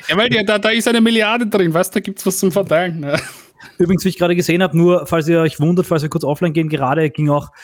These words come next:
Speaker 2: ähm, die, der Podcast Die Schwarze Fahne offline, wurde von, ähm, Odys-, äh, von D-Live gebannt, ja, ist auch,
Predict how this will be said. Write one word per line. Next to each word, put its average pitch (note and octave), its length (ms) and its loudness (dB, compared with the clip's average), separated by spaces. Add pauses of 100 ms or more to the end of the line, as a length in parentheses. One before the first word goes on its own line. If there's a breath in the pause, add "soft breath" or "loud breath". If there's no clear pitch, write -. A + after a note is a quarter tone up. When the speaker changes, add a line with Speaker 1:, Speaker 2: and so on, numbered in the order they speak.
(260 loud breath)
Speaker 2:
ähm, D3 420 2
die, C#3 480 2
der C3+ 80 -4
Podcast C#3+ 460 -4
Die C#3 80 -8
Schwarze B2+ 340 -4
Fahne C3+ 640 -2 (400 soft breath)
offline, C#3+ 500 0
wurde C#3 160 2
von, C#3 340 -2
ähm, C3 460 0
Odys-, D3+ 420 -2
äh, C#3+ 120 0
von C#3 340 -2
D-Live D3+ 460 0
gebannt, C#3 560 -2
ja, C#3 260 2
ist D3 100 -4
auch, D#2+ 280 -6